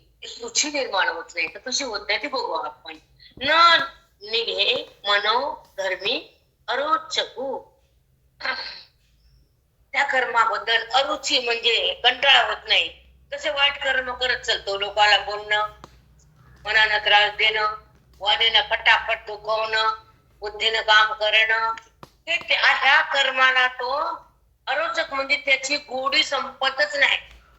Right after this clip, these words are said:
ते कार्य सतत होत राहतं, त्याची रुची कमी होत नाही.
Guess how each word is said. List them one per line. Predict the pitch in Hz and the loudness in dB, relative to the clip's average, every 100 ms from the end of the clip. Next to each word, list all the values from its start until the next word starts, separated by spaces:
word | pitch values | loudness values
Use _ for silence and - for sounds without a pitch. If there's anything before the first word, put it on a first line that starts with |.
| _ | _
ते | 320 | -4
कार्य | 320 - 269 285 294 | -4 0 2 2 0
सतत | 269 269 | -2 -2
होत | 285 233 240 | -2 -2 -2
राहतं, | 220 185 - - _ _ _ - | -2 -2 -6 -20 _ _ _ -12
त्याची | 285 302 | -6 -6
रुची | 294 294 320 | -6 -4 -4
कमी | 294 285 | -2 -4
होत | 269 247 247 | -4 -8 -6
नाही. | 214 165 | -2 -2